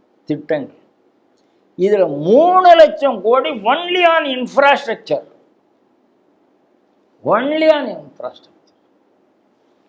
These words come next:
எவ்வளவு ஃபாஸ்ட் டெவலப்மெண்ட் இருந்தா மூணு லட்சம் கோடி இன்ஃப்ராஸ்ட்ரக்சருக்கு நீங்க கொடுக்க முடியும்னு பாருங்க. சரி, இந்தியால சோஷியல் செக்யூரிட்டி என்பது நடக்கவே நடக்காது. இந்தியா based on India is a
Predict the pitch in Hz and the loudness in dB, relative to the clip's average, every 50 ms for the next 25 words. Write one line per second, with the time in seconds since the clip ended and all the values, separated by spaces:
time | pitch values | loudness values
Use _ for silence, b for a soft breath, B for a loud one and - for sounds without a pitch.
0 | _ _ _ _ _ _ 123 139 202 - - - - 330 330 320 302 - - - | _ _ _ _ _ _ -4 -2 -2 -2 -2 -6 -6 0 2 2 2 0 -2 -4
1 | 208 247 269 269 269 - 226 208 214 208 214 214 214 202 180 - 202 196 185 180 | -2 0 0 -2 -4 -8 -6 -6 -4 -4 -4 -6 -6 -8 -8 -10 -10 -8 -8 -8
2 | 170 175 196 233 262 277 254 220 185 180 180 180 180 170 - - 160 156 151 165 | -10 -8 -6 -4 -4 -2 -4 -6 -8 -10 -10 -10 -10 -10 -10 -10 -12 -10 -8 -8
3 | 196 226 220 185 165 151 - - 185 190 185 - - - 139 131 - 135 127 - | -8 -8 -10 -12 -14 -16 -12 -8 -6 -6 -6 -6 -10 -16 -20 -20 -20 -20 -20 -20
4 | - - - 262 190 143 - - - 175 185 - 185 151 135 127 135 - _ _ | -20 -20 -20 -20 -20 -20 -18 -16 -14 -14 -12 -14 -14 -18 -18 -20 -20 -20 _ _
5 | _ _ - _ _ _ _ _ _ _ _ _ _ _ _ _ _ _ - 170 | _ _ -20 _ _ _ _ _ _ _ _ _ _ _ _ _ _ _ -6 -6
6 | 147 113 - - _ _ _ _ _ _ _ _ _ _ _ _ _ _ _ _ | -6 -6 -8 -18 _ _ _ _ _ _ _ _ _ _ _ _ _ _ _ _
7 | - 151 208 262 311 311 277 302 294 302 294 302 302 277 - - - 247 294 294 | -6 -4 -4 -2 -4 -4 -4 0 0 2 2 2 2 0 0 0 0 0 0 0
8 | - - 311 320 302 240 - 269 269 262 277 285 285 285 269 240 262 262 262 262 | -2 -4 -2 -2 -2 -2 -4 -6 -6 -4 -6 -4 -4 -4 -4 -6 -6 -4 -4 -4
9 | 254 254 262 262 294 294 269 226 214 226 247 240 - 277 269 277 285 277 262 247 | -4 -4 -4 0 0 0 0 0 -4 -4 -4 -4 -4 -2 0 2 0 0 0 -4
10 | 247 247 240 240 240 240 233 226 233 262 277 269 254 233 226 226 233 247 262 269 | -4 -6 -6 -4 -4 -2 -2 -2 -2 -4 -6 -6 -10 -14 -14 -14 -10 -4 -2 -2
11 | 262 254 233 202 214 233 240 226 - - 247 240 226 220 214 220 220 240 247 247 | 0 -2 -4 -4 -2 -2 -2 -4 -4 -6 -6 -6 -6 -8 -12 -12 -6 -4 -2 -2
12 | 240 233 226 220 190 175 202 | -2 -4 -8 -10 -8 -10 -12